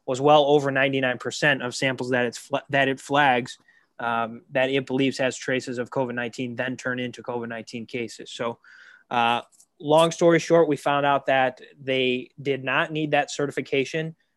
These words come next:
uh, to run the test. And then they did later on obtain that certification this year. Um, but as you had mentioned a little bit earlier there, Joe, New Trier, I think, came into focus on this Times article because,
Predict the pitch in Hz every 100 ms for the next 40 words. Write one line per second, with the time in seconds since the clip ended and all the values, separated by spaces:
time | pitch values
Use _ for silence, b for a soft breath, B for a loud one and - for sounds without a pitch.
0 | _ 127 117 117 - 147 131 131 127 -
1 | 135 143 143 131 127 127 123 127 - 131
2 | 127 127 156 147 - - _ 208 196 151
3 | 143 135 170 147 131 135 - - 165 143
4 | 127 123 120 - 139 135 135 123 131 -
5 | 127 131 135 - 139 113 - B B B
6 | - 131 123 120 123 _ _ _ 160 151
7 | 170 175 170 151 160 165 147 127 127 131
8 | 131 139 120 135 143 143 139 139 135 139
9 | 131 131 160 - 147 147 143 b b b
10 | 139 131 147 135 147 139 135 135 131 -
11 | 127 117 - 165 165 151 143 131 127 -
12 | - 143 135 127 135 135 127 139 131 127
13 | 139 123 -